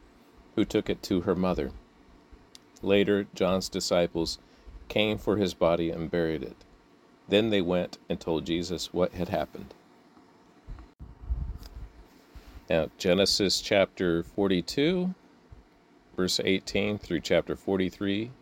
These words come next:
verse thirty-four. On the third day, Joseph said to them, his brothers, "I am a God-fearing man. If you do s-, as I say, you will live.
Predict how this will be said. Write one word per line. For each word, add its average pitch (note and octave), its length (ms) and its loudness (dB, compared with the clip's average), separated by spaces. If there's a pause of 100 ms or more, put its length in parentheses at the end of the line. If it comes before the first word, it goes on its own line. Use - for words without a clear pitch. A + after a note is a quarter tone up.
verse D2+ 260 -4
thirty-four. E2 580 -2 (1600)
On A2 160 4
the G#2+ 100 2
third C3 460 2
day, E2+ 420 0 (240)
Joseph G#2+ 440 4
said C3+ 260 0
to D#2+ 100 -4
them, E2+ 460 -4
his F2+ 180 -2
brothers, E2+ 520 -2 (1000)
"I G#2 160 8
am A2+ 340 2 (100)
a F2 80 2
God-fearing F2 800 0
man. E2+ 360 0 (440)
If G2 240 2
you G#2 140 2
do C3 220 0
s-, - 200 -2 (220)
as F#2+ 180 4
I G2+ 240 4
say, F2+ 380 2
you F2 200 0
will F2 160 2
live. D#2+ 420 0